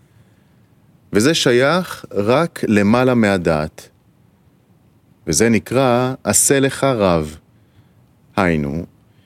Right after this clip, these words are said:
שכל אחד ואחד הם בחינת רב נגדו, והוא נחשב רק לתלמיד.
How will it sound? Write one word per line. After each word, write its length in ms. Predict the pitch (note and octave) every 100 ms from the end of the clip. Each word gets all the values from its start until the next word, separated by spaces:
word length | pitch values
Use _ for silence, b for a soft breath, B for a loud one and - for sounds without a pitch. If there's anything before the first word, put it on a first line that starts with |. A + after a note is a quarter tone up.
| b b b
שכל 400 | - B2 - D#3+
אחד 300 | D3+ C#3+ C3+ B2
ואחד 680 | A#2 A2 - G2 F2+ G2 A2+ A2+ -
הם 360 | G2 A#2+ B2+ A#2
בחינת 600 | - G#2+ G#2+ B2+ C3 -
רב 420 | G#2 A#2 B2 F#2 F2
נגדו, 400 | E2 D#2 D#2 D2 _ _ _ _ _ _ _ _ _
והוא 540 | F2 F#2 B2+ B2+ C3+ C#3
נחשב 420 | A2 - - B2 G#2
רק 440 | G2+ C3+ C#3 -
לתלמיד. 600 | B2+ A#2 B2 A2+ G2+ F2